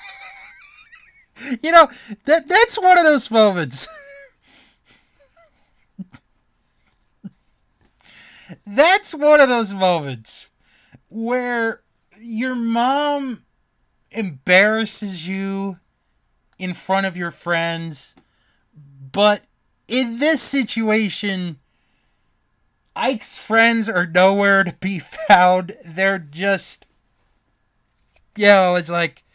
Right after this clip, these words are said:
"Ah, shit, I gotta hear this." <laughs> "I got a fecal transplant." <laughs> Oh, God. Okay. So, believe it or not,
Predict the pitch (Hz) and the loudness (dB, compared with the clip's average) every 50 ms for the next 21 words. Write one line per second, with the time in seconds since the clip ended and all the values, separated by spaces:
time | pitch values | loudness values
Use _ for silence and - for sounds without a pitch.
0 | _ _ _ - - - - 220 233 220 208 - - - - - - 277 247 208 | _ _ _ -20 -12 -2 2 4 6 6 4 2 -2 -6 -6 -4 0 0 0 0
1 | 180 - - _ - 190 202 190 214 202 202 202 - 196 208 202 190 170 131 135 | 0 -4 -10 _ -2 0 0 2 0 0 0 -2 0 2 2 2 2 -2 -6 -12
2 | 139 - - 180 - - - - - - - - - 1077 1077 1077 - - - - | -14 -14 -14 -18 -18 -16 -16 -16 -16 -16 -20 -20 -20 -20 -20 -20 -18 -20 -20 -20
3 | - 679 679 640 640 605 _ _ - 220 - - - _ 277 294 269 320 320 330 | -20 -20 -20 -20 -20 -20 _ _ -20 -18 -18 -18 -4 _ -2 2 6 8 8 8
4 | 330 320 - - 349 349 349 - - 339 277 - - 320 330 339 339 339 254 - | 8 6 4 -2 -4 -4 -2 -2 -2 -2 0 2 2 4 4 4 2 -2 -4 -8
5 | - - - 208 226 240 233 185 220 - - _ _ _ - - - _ - - | -10 -12 -10 -4 0 0 0 0 0 -4 -8 _ _ _ -20 -20 -20 _ -20 -20
6 | _ - - _ - - - _ - - - _ - - _ _ _ _ _ _ | _ -20 -20 _ -20 -20 -20 _ -20 -20 -20 _ -20 -20 _ _ _ _ _ _
7 | - - _ _ _ _ _ _ _ - - - - - - - - - - - | -20 -20 _ _ _ _ _ _ _ -20 -20 -20 -20 -20 -20 -20 -20 -20 -20 -20
8 | - _ _ _ _ 254 - - 403 415 403 403 403 403 403 - - - - 50 | -20 _ _ _ _ -6 -4 -4 -2 -2 -2 -2 -2 -2 -2 -2 -2 -2 -2 -2
9 | - - 320 - - - 175 180 175 170 160 147 131 120 - - - _ _ _ | -2 -2 -4 -6 -6 -4 -2 0 2 2 2 0 -2 -6 -10 -18 -20 _ _ _
10 | _ _ - 196 196 - 156 127 110 95 - _ _ _ _ _ _ _ _ - | _ _ 0 0 0 0 -4 -10 -12 -14 -18 _ _ _ _ _ _ _ _ -20
11 | - _ _ _ _ _ _ _ _ _ _ _ _ _ _ _ _ - - - | -20 _ _ _ _ _ _ _ _ _ _ _ _ _ _ _ _ -8 2 2
12 | 269 247 226 269 262 294 339 370 349 349 320 294 262 240 233 214 196 175 165 165 | 2 4 2 0 0 0 2 2 2 2 2 2 2 2 2 2 2 2 0 -2
13 | 165 | -4